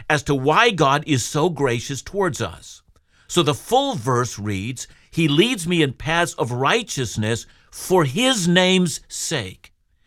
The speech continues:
And when we end the verse too soon and assume that the only important part is that part where the Lord is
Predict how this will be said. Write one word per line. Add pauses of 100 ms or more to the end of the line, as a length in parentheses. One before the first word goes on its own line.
(220)
And
when
we
end
the
verse
too
soon (220)
and
assume
that
the (240)
only
important
part (500)
is
that
part
where
the
Lord
is